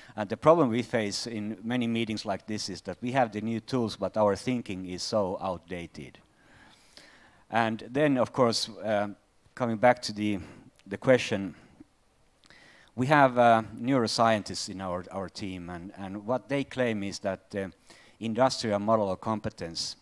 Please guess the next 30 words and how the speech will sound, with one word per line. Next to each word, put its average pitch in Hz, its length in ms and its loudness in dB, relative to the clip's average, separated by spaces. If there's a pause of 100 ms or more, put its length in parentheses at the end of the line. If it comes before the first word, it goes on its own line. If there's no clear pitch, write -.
(140)
or 90 120 -8
competencies 87 800 -6
is 80 140 -14
really 101 180 -8
something 101 440 -6
that 90 220 -8
is 90 220 -8 (380)
not 113 220 -4
very 101 200 -4
good 104 220 -6
for 87 180 -8
human 90 300 -8
beings. 80 520 -12 (400)
Because - 220 -4
fu-, 143 200 0
human 135 340 2
beings, 117 420 0 (340)
beings, 117 300 -2
what 107 160 -2
comes 117 220 -4
to 107 100 -2
our 101 80 4
brains, 110 400 0
are 101 140 -2
not 117 320 -4
meant 110 280 -4
to - 80 -10
do 98 240 -4
one 101 240 -2
thing. 82 400 -12